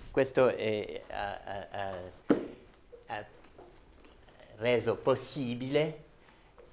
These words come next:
eh, <laughs> la composizione di un romanzo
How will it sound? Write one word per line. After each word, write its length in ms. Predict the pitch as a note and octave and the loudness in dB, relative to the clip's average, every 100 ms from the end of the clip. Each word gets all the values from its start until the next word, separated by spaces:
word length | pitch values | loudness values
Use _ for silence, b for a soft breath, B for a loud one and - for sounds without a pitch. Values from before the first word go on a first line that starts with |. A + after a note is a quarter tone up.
| - | -10
eh, 720 | B2 C3+ B2+ - A2+ - E2+ - - - - - | -2 -2 -2 -6 -10 -10 -14 -18 -20 -20 -20 -12
<laughs> 480 | - - C3+ - - B B B B - - - - - - - - - - - - - - - - - - - - - - - - - | -6 -6 -6 -10 -14 B B B B -20 -20 -20 -20 -20 -20 -20 -20 -20 -20 -20 -20 -20 -20 -20 -20 -20 -20 -20 -20 -20 -20 -20 -18 -10
la 200 | C3+ C3+ - | -6 -6 -8
composizione 880 | - D#3+ B2+ D#3+ C3 A#2+ B2 A#2 C3 | -6 -4 2 2 0 2 6 8 6
di 140 | B2 B2+ | 6 4
un 220 | A#2 A#2 | 4 4
romanzo 1080 | C3+ C3+ C3+ B2 C3+ D3 - F3 G3 G3 | 4 6 6 6 4 -4 -4 -2 -2 -4